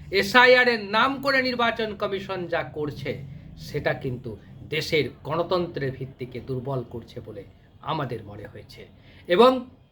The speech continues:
একই কথা বলবো, অভিষেক বন্দ্যোপাধ্যায় যে চ্যালেঞ্জ করে দিয়েছেন, যে চ্যালেঞ্জ ছুড়ে দিয়েছেন তার মেয়ে এবং জামাইয়ের কীর্তি নিয়ে। মেয়ে জামাইকে পোস্টিং পাওয়ানোর জন্যেই বিজেপির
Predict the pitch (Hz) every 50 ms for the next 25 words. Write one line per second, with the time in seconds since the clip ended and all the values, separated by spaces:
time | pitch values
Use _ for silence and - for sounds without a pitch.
0 | _ _ _ _ _ _ - 165 196 220 240 233 233 220 214 214 190 175 180 175
1 | 170 151 160 156 175 175 220 214 - - 208 185 139 139 143 165 170 180 180 180
2 | - 180 175 175 - 170 175 170 165 135 151 156 151 - - - 185 180 180 202
3 | 220 220 214 202 - - 170 151 139 123 131 127 127 123 - - 120 104 101 -
4 | _ _ _ _ _ _ _ 127 170 185 185 - - 220 214 220 247 269 277 262
5 | - - - 220 202 190 165 170 156 151 147 - 147 127 - - _ _ _ _
6 | - - 113 - 127 143 160 180 190 190 185 175 170 165 147 135 117 - 147 135
7 | 147 165 165 160 151 147 - - 143 - - - - 127 113 113 113 101 - -
8 | - - - - - - - - 135 160 196 220 240 240 233 208 190 208 220 226
9 | 226 226 240 220 220 - 247 262 254 - - - 320 302 294 240 247 240 233 240
10 | 233 240 233 - - - 208 214 220 226 226 214 175 131 - - - - - _
11 | _ _ _ - 120 185 208 208 220 240 226 233 240 240 233 226 208